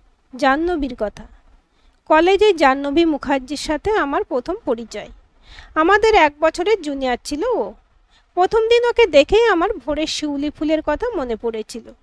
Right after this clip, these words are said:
তেমনি পবিত্র, শান্ত, নতমুখী, যেন পৃথিবীর কোনো মালিন্য ওকে স্পর্শ করে না।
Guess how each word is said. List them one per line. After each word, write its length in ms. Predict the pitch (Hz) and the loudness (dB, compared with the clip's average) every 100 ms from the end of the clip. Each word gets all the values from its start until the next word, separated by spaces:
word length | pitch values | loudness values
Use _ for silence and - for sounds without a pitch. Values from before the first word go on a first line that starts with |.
| _ _ _ _ _ _ _ _ _ | _ _ _ _ _ _ _ _ _
তেমনি 360 | 339 349 415 427 | 2 4 2 2
পবিত্র, 600 | 381 294 320 - 339 392 | 4 2 2 -6 -6 -6
শান্ত, 460 | - 269 254 - | -4 -6 -6 -6
নতমুখী, 760 | 403 381 247 - 240 226 - 214 - _ _ _ - - - | -4 -2 -4 -6 -10 -10 -14 -16 -20 _ _ _ -20 -20 -6
যেন 260 | 339 403 427 | 0 2 2
পৃথিবীর 480 | - 359 392 403 392 | 2 2 4 4 4
কোনো 200 | 415 427 | 0 2
মালিন্য 520 | 339 262 277 320 330 | 2 2 2 0 0
ওকে 260 | 339 453 | 0 0
স্পর্শ 400 | 370 - 247 - | -2 -4 -6 -6
করে 280 | 262 247 220 | -8 -6 -6
না। 180 | 214 214 | -10 -18